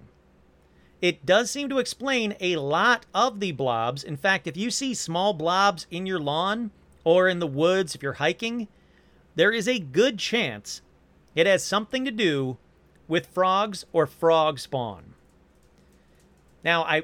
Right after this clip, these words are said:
like I said earlier, you know, remember this, remember this, remember this. Frog spawn can't be found all over streets, on their lawns, and even on the roofs of houses.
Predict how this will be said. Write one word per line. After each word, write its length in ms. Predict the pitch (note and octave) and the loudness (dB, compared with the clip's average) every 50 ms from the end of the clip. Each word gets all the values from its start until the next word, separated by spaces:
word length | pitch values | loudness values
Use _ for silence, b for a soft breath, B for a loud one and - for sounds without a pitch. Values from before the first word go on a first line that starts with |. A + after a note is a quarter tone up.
| - _ - | -2 _ 0
like 180 | F3+ G#3 G#3+ | 2 2 4
I 60 | A#3+ G3+ | 4 2
said 240 | - G#3 E3+ C#3 - | 2 2 2 2 2
earlier, 400 | F#3 G3 G3+ D#3+ C3 G#2+ G2+ - _ _ _ _ _ _ _ | 2 0 0 0 -2 -4 -6 -12 _ _ _ _ _ _ _
you 100 | - D3 | -6 -2
know, 80 | D#3+ E3 | -2 0
remember 400 | D#3+ F#3+ G#3+ C#4 D#4 D4+ C4 A3+ | 0 2 2 2 2 2 2 0
this, 300 | F#3+ - - - - - | 0 0 -4 -4 -6 -6
remember 320 | D#3+ G3+ C4+ C#4+ B3+ G#3+ | -4 -4 -2 -2 0 0
this, 180 | E3+ D#3+ C#3+ D3 | 0 0 -2 -2
remember 240 | E3+ A3+ C4+ A#3+ F#3+ | -4 -4 -2 -2 -2
this. 220 | D#3 D3 C3+ - b b b b b b b _ _ _ _ _ _ _ _ _ | -2 -2 -4 -6 b b b b b b b _ _ _ _ _ _ _ _ _
Frog 340 | _ - A#3+ C#4 C#4+ C#4+ - | _ 4 4 6 6 4 0
spawn 340 | - - A#3 G#3+ G3+ G3 - | -2 -2 0 2 2 0 -2
can't 280 | - F#3 G#3+ A3 - | -2 -2 -2 -2 -2
be 80 | A3 G3 | -4 -6
found 480 | - G3+ F#3+ F#3+ F#3 F3+ F#3 F3 F3 - _ _ _ _ - | -2 0 0 2 2 0 -2 -4 -8 -12 _ _ _ _ 0
all 220 | D3+ D#3 F#3 G3+ | 2 4 4 6
over 180 | G#3+ G#3 G3 E3+ | 4 4 2 0
streets, 580 | - - - F3 E3 D#3+ D3+ - - - - _ _ _ - - | -6 -4 -4 -4 -4 -4 -6 -8 -12 -14 -14 _ _ _ -6 -4
on 140 | D3 E3 F#3+ | -2 -2 0
their 120 | F#3+ F#3 | 0 0
lawns, 460 | E3 D3+ D3+ D3+ D3 D3 D3 C#3 - _ _ - | 0 0 0 0 0 -2 -4 -6 -10 _ _ -10
and 100 | D3 D3 | -6 -4
even 200 | E3+ F3 F3 F3+ | -4 -2 -2 0
on 100 | E3+ E3 | 0 0
the 100 | D#3 D3 | 0 -2
roofs 520 | B2 A#2+ C3 D3 D#3+ E3+ E3 - - - - | -4 -2 -2 0 0 0 -2 -4 -12 -12 -8
of 140 | F3 C#3 - | -8 -8 -6
houses. 640 | - C3+ C#3 C#3 B2+ - - G#2+ F#2+ E2+ - - | -2 -2 -2 -2 -2 -6 -10 -16 -16 -16 -20 -20